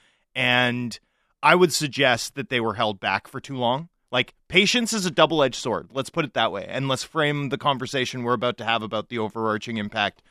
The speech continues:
of patience with that in mind. Patience is a good thing, and I think it was necessary for the Twins, especially in their first couple of years. But I also su-, would suggest strongly that it held them back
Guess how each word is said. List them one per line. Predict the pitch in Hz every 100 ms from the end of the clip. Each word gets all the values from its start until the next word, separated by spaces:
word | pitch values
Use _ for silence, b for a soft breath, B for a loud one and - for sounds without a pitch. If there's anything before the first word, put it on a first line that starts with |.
| _ -
of | 110
patience | 151 135 139 117
with | 131 117
that | 113 107
in |
mind. | 104 80 - _ _ _
Patience | - 165 185 127
is | 135
a |
good | 113 151 139
thing, | 190 214 - _ _ _ _ _ 151
and | 156
I | 135
think | 165 139
it | - 143
was | 117
necessary | 131 127 147 - 147 147
for | 143 143
the |
Twins, | - 147 151 147
especially | 123 127 123 127 123
in | 113
their | 110
first | 120 120
couple | - 113 120
of | 110
years. | 120 185 - - _ _ -
But | 156
I | 147
also | 147 143 175
su-, | - 139 -
would | 143 123
suggest | 131 117 120 -
strongly | - 127 135 117 92 92 _ _ -
that | 143
it | 131
held | 131 135 123
them | 110
back | 104 131 82 80 _